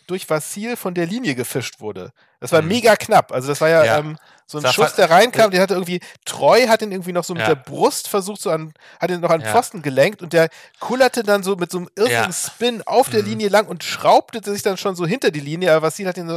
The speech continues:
Speaker 1: so gerade zu fassen gekriegt, bevor er
Speaker 2: Die
Speaker 1: im vollen Umfang über die Linie war.
Speaker 2: Die Störche haben noch irgendwie auf, ähm, Hand irgendwie reklamiert oder sowas, ne? Weil das mit Tro-, also irgendwie haben sie
Speaker 1: Ja,
Speaker 2: reklamiert.
Speaker 1: genau,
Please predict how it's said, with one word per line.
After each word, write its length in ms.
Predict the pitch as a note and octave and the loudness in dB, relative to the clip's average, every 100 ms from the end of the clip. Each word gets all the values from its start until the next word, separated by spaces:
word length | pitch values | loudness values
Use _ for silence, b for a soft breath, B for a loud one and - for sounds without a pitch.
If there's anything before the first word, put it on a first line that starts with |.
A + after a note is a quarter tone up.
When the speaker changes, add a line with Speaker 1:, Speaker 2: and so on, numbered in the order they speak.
| D3+ | -8
Speaker 1:
so 120 | F#3 | -12
gerade 580 | F#3+ A3 E4 E4 D4 D4 B B B B | -10 -4 2 2 2 -4 B B B B
zu 80 | - | -6
fassen 280 | F#3 A3 - | 4 4 4
gekriegt, 380 | F#3 - G3+ - | -6 0 0 0
bevor 280 | F#3 G3+ F#3+ | -4 4 4
er 60 | |
Speaker 2:
Die 80 | D#3+ | 4
Speaker 1:
im 40 | |
vollen 360 | D3 - G3+ G3 | 0 4 4 4
Umfang 440 | F#3+ A#3 - C3+ | -2 -2 4 4
über 160 | C3+ C3+ | 4 -4
die 100 | C3 | -4
Linie 300 | C#3 C3 G#2+ | -10 -6 -4
war. 160 | F2+ F2+ | -4 -6
Speaker 2:
Die 220 | B2 C#3+ | -6 -4
Störche 540 | - - C#3+ F3 F3 | -2 0 0 0 0
haben 220 | D#3 D#3 D3 | 0 0 -2
noch 120 | C#3 | -8
irgendwie 280 | C#3 C#3 C3+ | -8 -10 -8
auf, 400 | A2+ A#2+ B2 - | -4 -4 -6 -12
ähm, 460 | A2+ A2 G#2+ G#2+ G2+ _ | -12 -12 -12 -16 -18 _
Hand 280 | - F#3+ - | -12 -12 -14
irgendwie 220 | - G#2+ G2+ | -16 -14 -12
reklamiert 520 | F#2+ - G2 F#2+ F2+ | -10 -10 -8 -8 -10
oder 160 | F#2 | -12
sowas, 300 | F2 E2+ D#2 | -10 -8 -8
ne? 160 | G#2 C3 _ | -10 -12 _
Weil 120 | G2 | -10
das 140 | F#2 - | -10 -10
mit 240 | G2+ _ | -14 _
Tro-, 280 | - - - _ | -16 -14 -16 _
also 260 | - G2 F#2 | -18 -14 -12
irgendwie 240 | - A2+ | -12 -8
haben 120 | G#2+ G#2+ | -8 -8
sie 80 | |
Speaker 1:
Ja, 300 | G#2+ E3+ F#3 | -8 6 8
Speaker 2:
reklamiert. 360 | F#3+ G3 G3 D#3 | 8 6 4 4
Speaker 1:
genau, 160 | F3+ | 6